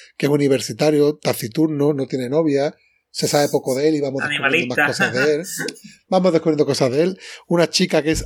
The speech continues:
Speaker 1: Akane Atori, que es la típica chica de los mangas con gafas, que no se le ven los ojos, que siempre tiene como la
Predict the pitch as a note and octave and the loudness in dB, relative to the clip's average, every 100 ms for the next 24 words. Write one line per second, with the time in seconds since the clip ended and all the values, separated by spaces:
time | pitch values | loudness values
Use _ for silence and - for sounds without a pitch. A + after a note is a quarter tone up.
0 | - C#3 D#3 D#3+ C#3+ - F3+ E3+ D3 C#3 | -4 -2 -2 0 0 0 0 0 0 -2
1 | - C3 C3+ C#3 C3+ D3 D#3+ - D#3+ C#3 | -4 -8 -6 -4 -4 -4 -8 -10 -8 -4
2 | C3+ C3 C3+ C3 B2+ A#2+ C3+ - B2+ _ | -2 -2 -4 -6 -8 -6 -8 -8 -16 _
3 | _ _ _ - D3 D3 C#3 C3+ B2+ - | _ _ _ 0 0 2 0 2 0 2
4 | D#3+ D3 B2 B2+ C3+ C3+ C3 B2 | 2 2 -4 -6 -6 -4 -4 -4